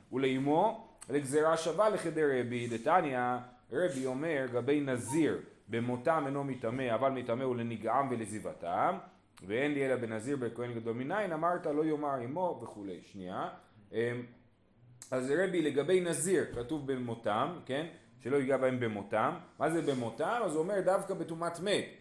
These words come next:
אבל בטומאת, אה, זיבה, בטומאת צרעת,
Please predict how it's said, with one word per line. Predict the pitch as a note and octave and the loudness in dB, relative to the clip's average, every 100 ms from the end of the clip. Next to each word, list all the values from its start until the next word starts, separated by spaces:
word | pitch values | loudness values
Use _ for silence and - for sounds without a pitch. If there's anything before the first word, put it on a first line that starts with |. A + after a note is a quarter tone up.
| - _ | -20 _
אבל | F#2 A#2 B2 | -2 0 0
בטומאת, | A#2+ C3 C#3+ E3 C#3+ A2+ - - _ - | -2 -4 -2 0 0 -2 -6 -20 _ -6
אה, | G#2+ A2+ A2 | -2 0 0
זיבה, | A2 A2 A2+ G#2 C#3+ F3+ D#3+ A#2 A2+ | -2 -6 -6 2 6 8 8 6 2
בטומאת | A2+ A#2+ C#3+ - | -4 -4 -4 -4
צרעת, | B2+ A#2 D#3 E3 B2+ | 0 2 2 2 2